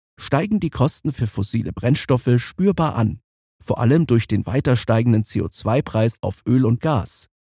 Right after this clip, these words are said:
Was bedeutet das für euch? Ganz klar, nachhaltige Heizsysteme wie Wärmepumpen oder Biomasseheizungen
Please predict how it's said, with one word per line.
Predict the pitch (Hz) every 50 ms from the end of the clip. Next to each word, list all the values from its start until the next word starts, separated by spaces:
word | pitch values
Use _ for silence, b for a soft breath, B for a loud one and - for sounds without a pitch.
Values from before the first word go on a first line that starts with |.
| _ _ _ _ -
Was | - 104 - -
bedeutet | - 107 - - 101 - 196 - -
das | 107 107 -
für | - 113
euch? | - - 120 113 - - - _ _ _ _ _ _ -
Ganz | 110 107 95 - -
klar, | - 143 139 117 104 - _ _ _
nachhaltige | - 113 123 156 208 202 - 185 180 170 - 127 - 120 107
Heizsysteme | 123 135 175 - - 147 139 - - - 151 139 131 127 117 101
wie | 90 82 -
Wärmepumpen | 92 107 127 135 156 135 - - 131 123 127 - - 110 104
oder | - - 101 85 -
Biomasseheizungen | - - 131 160 170 143 127 127 - - 120 110 117 113 110 - - 113 113 110 110 110